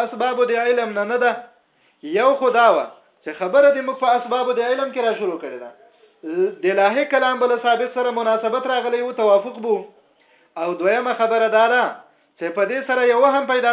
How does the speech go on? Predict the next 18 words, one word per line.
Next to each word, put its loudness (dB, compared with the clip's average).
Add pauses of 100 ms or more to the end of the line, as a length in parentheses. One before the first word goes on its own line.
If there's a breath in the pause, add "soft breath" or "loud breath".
شوی، 4
وهم 0
به -2
هم -4
نه -2
پیدا -2
کېده. -14 (440)
وهم -2
څنګه -4 (100)
راغلی 2
ده؟ 2 (580 soft breath)
چې -6
دوی 0
ویلي -6
دي -4 (100)
چې -6
الهام 2 (640 soft breath)
له -4